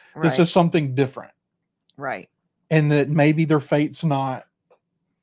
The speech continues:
Speaker 1: decided yet.
Speaker 2: They really just feel like mercenaries to me more than
Speaker 1: Well, I mean, that's
Speaker 2: anything
Speaker 1: a hundred
Speaker 2: else.
Speaker 1: percent what they are at this point. But, um, although they're, they're clearly working towards a goal, they're working with Morgan Elsbeth, but they're after power. I mean, he already says that, and
Speaker 2: Mm-hmm.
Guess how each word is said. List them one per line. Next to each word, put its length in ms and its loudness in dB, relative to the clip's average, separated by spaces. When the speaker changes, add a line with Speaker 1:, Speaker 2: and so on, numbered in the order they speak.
Speaker 1:
decided 640 -6
yet. 220 -16
Speaker 2:
They 120 0
really 220 0
just 280 -4
feel 160 0
like 140 2
mercenaries 760 -6
to 120 -10
me 160 -8
more 200 -6
than 120 2
Speaker 1:
Well, 100 10
I 40 10
mean, 80 6
that's 100 8
Speaker 2:
anything 60 2
Speaker 1:
a 20 4
hundred 140 6
Speaker 2:
else. 100 2
Speaker 1:
percent 400 0
what 160 -2
they 140 -12
are 240 -2
at 100 -20
this 200 -6
point. 400 -14
But, 120 -4
um, 260 -4
although 480 6
they're, 440 4
they're 180 2
clearly 480 2
working 540 4
towards 340 2
a 40 -8
goal, 300 2
they're 100 0
working 520 0
with 380 -2
Morgan 360 0
Elsbeth, 500 -4
but 200 -4
they're 220 2
after 400 -2
power. 500 -6
I 40 -16
mean, 140 -12
he 160 -2
already 200 0
says 360 -10
that, 320 -6
and 140 -8
Speaker 2:
Mm-hmm. 220 -14